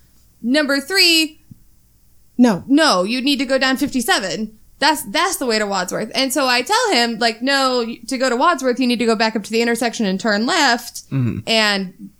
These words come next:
Speaker 1: follow that. That'll take you into Wadsworth." And he was like, "Well, that's not what my G P S says." And I wanted to say, "Well, then why the fuck are you asking me if you have G P S?"
Speaker 2: Right.
Speaker 3: <laughs> Listen to her.
Speaker 1: Um, so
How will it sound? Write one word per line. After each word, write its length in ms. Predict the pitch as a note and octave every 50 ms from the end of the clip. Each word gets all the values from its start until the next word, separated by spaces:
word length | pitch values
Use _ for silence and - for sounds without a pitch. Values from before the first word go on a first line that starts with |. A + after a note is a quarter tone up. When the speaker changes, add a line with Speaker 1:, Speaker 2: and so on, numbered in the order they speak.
| _ -
Speaker 1:
follow 240 | C#4 C4 B3 A3+ A3+
that. 220 | D4 D#4+ D4 -
That'll 200 | C4 C4 B3+ B3
take 180 | B3 B3+ G#3 G#3+
you 80 | G#3+
into 140 | G3+ G3+ G#3
Wadsworth." 540 | A3+ A#3+ A#3+ A#3 A#3 G3+ F3+ C#3+ - A#3 A3+
And 100 | A#3+ B3
he 60 | B3
was 80 | A#3+ A3+
like, 100 | G#3+ F#3
"Well, 120 | A3 A3+
that's 180 | A#3+ D4 - A3+
not 100 | B3 G#3+
what 120 | A#3+ A3+
my 120 | A#3 G#3+
G 140 | G3 F#3+ A#3
P 160 | F#3+ G3 F#3 G3+
S 140 | C4 - -
says." 320 | F3+ C#3 F#3 A3 G#3+ -
And 180 | - G3 F#3+ G#3
I 80 | G#3
wanted 200 | G3+ A3 A#3+ B3
to 20 | A3+
say, 160 | - G#3+ G#3+
"Well, 120 | G#3 A3+ A#3
then 160 | A#3 G#3 F#3+
why 120 | G#3 B3+ B3
the 120 | A3+ A3+
fuck 220 | - D4+ D#4 D4+
are 40 | C#4
you 120 | C4 D4 D4+
asking 320 | D#4+ F#4 F#4+ - E4 D4+
me 120 | F#4 G4+ F4
if 80 | B3+ A#3
you 80 | D4
have 100 | D#4 C#4+
G 120 | A#3+ E4+ E4
P 120 | E4+ F#4
S?" 440 | G#4 - A3 A3 A#3+ - - - -
Speaker 2:
Right. 240 | G3 - A#3+ A#3 C4 -
Speaker 3:
<laughs> 160 | A3+ - - -
Listen 520 | D#3 B2+ A#2+ C3+ D#3 E3+ - A#3 A#3 A#3
to 80 | A3 G3+
her. 500 | - F3+ A#3 C#4 B3 D#3+ B2 - - - -
Speaker 1:
Um, 480 | D4 C#4+ C4 B3 A#3+ A3+ A3+ A3 - -
so 720 | - - D#4 C#4 C4+ C4 C4 C4 B3+ B3+ B3 A#3+ -